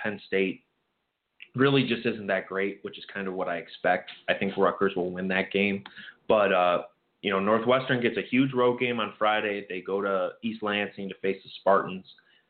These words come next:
I think that's when we're gonna know what Northwestern team this is. Not because I think Michigan State is any elite opponent, but a legitimate road atmosphere, a well-coached team, um,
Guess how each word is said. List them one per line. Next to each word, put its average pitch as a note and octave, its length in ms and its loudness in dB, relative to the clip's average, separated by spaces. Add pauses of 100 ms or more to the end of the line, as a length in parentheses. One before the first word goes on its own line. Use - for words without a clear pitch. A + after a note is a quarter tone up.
(220)
I B2 120 4
think C3 260 2
that's A#2+ 340 4
when A2 160 -4
we're G#2 160 -2
gonna G2 200 -2
know F#2 420 -2 (380)
what A2+ 280 0 (360)
Northwestern G2+ 760 0
team F2+ 160 -10
this D#2+ 140 -12 (100)
is. - 160 -10 (200)
Not C3 260 4
because D3 260 2
I C3+ 140 2
think B2 200 -4
Michigan A#2+ 460 -6
State A#2 300 0
is G2+ 140 2
any G2 200 -2
elite F#2+ 400 -6
opponent, C3+ 540 0 (560)
but A2+ 360 4 (600)
a G#2+ 40 2
legitimate B2+ 800 0
road B2 260 4
atmosphere, A2 880 -2 (180)
a F#2 100 -4
well-coached B2+ 720 2
team, G#2+ 400 -8 (460)
um, F#2 380 -4